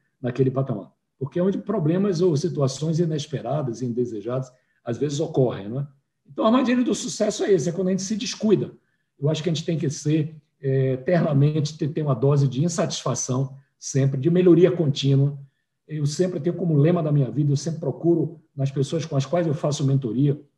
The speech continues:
nas organizações com as quais eu trabalho, eu sempre procuro dizer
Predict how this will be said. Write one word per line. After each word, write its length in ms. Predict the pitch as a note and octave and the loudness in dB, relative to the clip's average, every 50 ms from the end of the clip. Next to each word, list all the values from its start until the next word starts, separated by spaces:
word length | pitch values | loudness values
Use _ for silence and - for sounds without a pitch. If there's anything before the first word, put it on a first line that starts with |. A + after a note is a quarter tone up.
| _ _ _ _ _ _ _ _ - | _ _ _ _ _ _ _ _ -4
nas 220 | B2 C#3 D3+ D3+ | -2 -2 0 0
organizações 600 | E3 C#3+ C3+ D#3+ D3 C#3 C3+ B2 - - E3 D#3 | 2 2 2 2 2 0 0 0 -2 -4 -6 -6
com 120 | - - C3+ | -6 -6 -6
as 100 | B2+ - | -6 -2
quais 160 | - C3+ B2+ | -2 -2 0
eu 80 | C#3 | -2
trabalho, 380 | C3+ - A#2 A2 G#2+ B2 C3+ C#3+ | -2 -4 -6 -6 -4 -2 -2 -2
eu 40 | C3+ | -2
sempre 280 | - - D#3+ D#3+ D#3+ | -4 -4 -6 -6 -6
procuro 360 | D#3+ C#3+ A#2+ - - C#3 C3+ C3+ | -6 -6 -6 -2 -2 0 0 0
dizer 520 | A#2+ A#2+ A2 G2+ A2 B2+ C3+ C3 C3 - | 0 -2 -4 -2 0 0 0 0 -2 -8